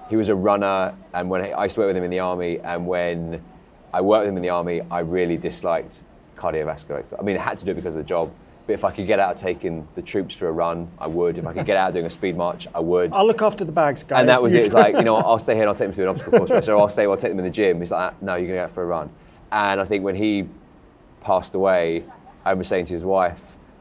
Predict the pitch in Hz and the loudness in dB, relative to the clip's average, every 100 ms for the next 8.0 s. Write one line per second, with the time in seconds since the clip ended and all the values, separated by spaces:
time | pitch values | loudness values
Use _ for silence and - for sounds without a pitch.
0 | - - 98 101 95 87 90 92 82 82 | -20 -8 -2 0 2 0 -4 -4 -6 -4
1 | 95 87 85 92 - 78 - 85 90 87 | -4 -2 -2 -4 -6 -8 -6 -4 -2 -2
2 | 87 85 82 82 90 85 82 82 95 - | -2 -2 -2 -2 -4 -4 -8 -8 -8 -8
3 | 98 92 - 95 80 - - 90 85 87 | -10 -12 -10 -8 -8 -12 -14 -8 -8 -8
4 | 90 67 - - - 98 110 107 82 82 | -8 -8 -10 -14 -8 -4 0 0 0 -2
5 | 131 - - - 110 101 - - - 107 | -8 -14 -20 0 2 2 -4 -8 -2 -2
6 | - 98 90 87 82 90 80 - 104 95 | -2 -4 -2 -2 -2 -2 -2 -2 -2 0
7 | 92 85 92 87 - 92 87 85 - 87 | -2 -2 -2 -2 -4 -4 -4 -6 -8 -10